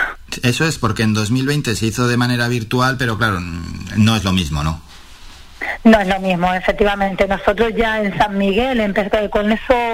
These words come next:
Speaker 2: con, con, con entrar en la fase uno, ya en la feria y fiestas de San Miguel, dimos un, un,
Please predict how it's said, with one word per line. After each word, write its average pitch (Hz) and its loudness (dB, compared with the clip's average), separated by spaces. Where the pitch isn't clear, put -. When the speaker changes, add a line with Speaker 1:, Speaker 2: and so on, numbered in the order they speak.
Speaker 2:
con, 208 -2
con, 202 0
con 202 0
entrar 202 0
en 226 0
la 233 0
fase 226 0
uno, 240 0
ya 214 0
en 220 -4
la 226 -2
feria 214 0
y 185 -2
fiestas 220 0
de 180 -6
San 196 2
Miguel, 202 0
dimos 254 6
un, 247 2
un, 247 0